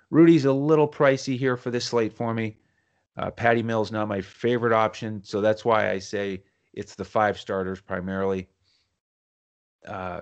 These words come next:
Murray, DeRozan, good, uh, good prices. Lonnie Walker, probably my favorite value potential here, still in that mid four K range on both sites. Keldon Johnson, tempting, very cheap,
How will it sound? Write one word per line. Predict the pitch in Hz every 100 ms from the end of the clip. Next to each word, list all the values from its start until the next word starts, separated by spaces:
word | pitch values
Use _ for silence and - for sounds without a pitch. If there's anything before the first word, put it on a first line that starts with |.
| -
Murray, | 110 110 113 110
DeRozan, | 95 101 101 101 101 107 98
good, | 98 98 - _ _ 90
uh, | 87
good | 87 107 92
prices. | - 98 95 98 92 - _ _ _ -
Lonnie | 110 120
Walker, | 101 98 107 107 101 98 90 _ _ _ _ _ _ _
probably | - 113 127 139 151
my | 139
favorite | 135 - 135 135 117
value | 117 120 120 123 120 _ _ -
potential | 123 131 123 123 117
here, | 113 123 120 120 120 _ _ _ _ _
still | - - 123
in | 117
that | 110 98
mid | 113 107
four | - 113 107
K | - 120
range | 107 107 104 101
on | 98
both | 101 98
sites. | 95 101 101 98 - - _ _ _ _ _ _ _
Keldon | 120 139 160
Johnson, | 135 131 160 - 127 123 _ _ _ _ _
tempting, | - 139 165 117 110 - _ _ _
very | 95 87 113 131 127
cheap, | 127 - 127 -